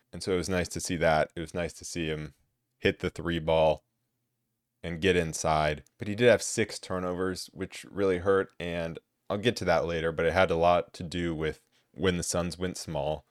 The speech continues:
which is the exact same thing that happened in the last game. But the Kings did a better job of at least figuring out how to play against the, this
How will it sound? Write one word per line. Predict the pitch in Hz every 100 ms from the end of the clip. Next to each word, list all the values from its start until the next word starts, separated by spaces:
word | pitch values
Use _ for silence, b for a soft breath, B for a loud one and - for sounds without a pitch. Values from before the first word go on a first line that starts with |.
| _
which | - 92
is | 87 73
the | 82
exact | 73 71 76 76
same | - 87 78
thing | - 80
that | 76
happened | 73 76 - 76 71 _ _ _ _ _ _ -
in | 92
the |
last | 101 113 113 -
game. | 80 76 78 b b b -
But | -
the | 143
Kings | 156 143
did | - 135 123 110 b b b b b -
a | 95 - _ _
better | 107 107 98
job | 85 90 85 82
of | 82
at | 82
least | 87 -
figuring | - 110 92 90 80
out | 78 80 82
how | - 90
to | 90
play | - 95 90
against | 87 90 90 -
the, | 92 87 90
this | - 87 -